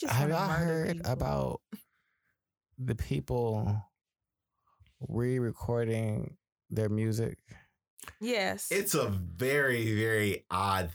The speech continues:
Speaker 3: thing. Well, Taylor Swift triggered it because of, uh,
Speaker 2: Scooter Braun.
Speaker 3: Scooter, c-, but Su-, Scooter sold her music rights but didn't sell 'em back to her.
Speaker 2: Yeah.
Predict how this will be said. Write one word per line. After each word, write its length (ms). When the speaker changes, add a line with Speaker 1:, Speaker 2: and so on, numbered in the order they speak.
Speaker 3:
thing. 400
Well, 460
Taylor 320
Swift 380
triggered 380
it 200
because 460
of, 360
uh, 400
Speaker 2:
Scooter 380
Braun. 460
Speaker 3:
Scooter, 640
c-, 120
but 240
Su-, 400
Scooter 440
sold 360
her 120
music 400
rights 220
but 120
didn't 200
sell 240
'em 80
back 240
to 60
her. 300
Speaker 2:
Yeah. 240